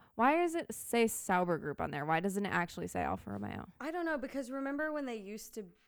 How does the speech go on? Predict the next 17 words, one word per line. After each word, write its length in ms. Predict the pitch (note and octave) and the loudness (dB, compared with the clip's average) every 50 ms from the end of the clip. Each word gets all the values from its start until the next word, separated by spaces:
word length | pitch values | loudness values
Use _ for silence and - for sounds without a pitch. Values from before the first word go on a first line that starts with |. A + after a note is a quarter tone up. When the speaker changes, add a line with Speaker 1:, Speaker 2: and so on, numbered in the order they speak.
| _ _ _ _ | _ _ _ _
Speaker 2:
call 400 | - - - F3+ E3+ E3+ F3 F#3+ | -20 -16 -10 -8 -8 -6 -4 -4
it 260 | G3 G3+ F#3+ - - | -4 -4 -4 -6 -10
Sauber? 560 | - - - G#3+ G3+ G3+ G3+ F#3+ G3+ G3+ G3+ G3 | -12 -12 -10 -8 -6 -6 -6 -6 -8 -8 -8 -8
Like, 200 | F#3+ F3+ F3 - | -8 -10 -10 -10
that 120 | F3 E3 | -10 -10
was, 220 | - F3 F3+ - - | -10 -12 -12 -6 2
like, 60 | A3 | 6
Speaker 1:
Maybe 220 | A#3+ B3+ B3+ D4+ | 8 8 8 8
Speaker 2:
the 40 | D4+ E4 | 6 4
Speaker 1:
because 200 | D#4+ - D#4 D#4 | 4 4 4 4
it's 180 | F#3+ F3+ F#3 G3 | 2 2 0 0
Speaker 2:
team 60 | G3+ | 2
Speaker 1:
not 160 | G3 F#3 F3 - | 4 4 4 4
Speaker 2:
name. 80 | A#3+ A#3+ | 2 -2
Speaker 1:
team 240 | A3 G3+ F3+ E3+ - | -2 -2 -2 -4 -4
principal. 560 | - D#3 C#3+ - - F3+ - F#3 F3+ E3 - | -6 -8 -8 -8 -8 -8 -6 -6 -4 -4 -4
It's 340 | - - - - - - | -4 -6 -6 -10 -12 -12